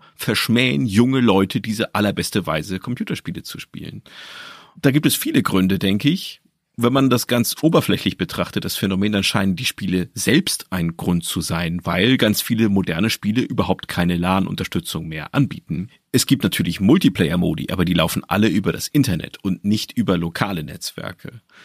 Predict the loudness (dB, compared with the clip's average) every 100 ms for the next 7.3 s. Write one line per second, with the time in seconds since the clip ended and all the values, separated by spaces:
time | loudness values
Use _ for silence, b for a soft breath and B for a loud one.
0 | B B B B -2 0 2 2 0 0
1 | -4 -8 -2 0 2 2 2 2 0 0
2 | -2 -6 -6 -6 -6 -10 -10 B B B
3 | B B _ _ _ _ -4 -2 -2 0
4 | 4 4 6 2 -2 -4 -4 -4 -4 -4
5 | -4 -4 -6 -2 2 2 0 -2 0 -2
6 | -2 -4 -6 -6 -8 -10 -10 -10 -10 -10
7 | -12 -12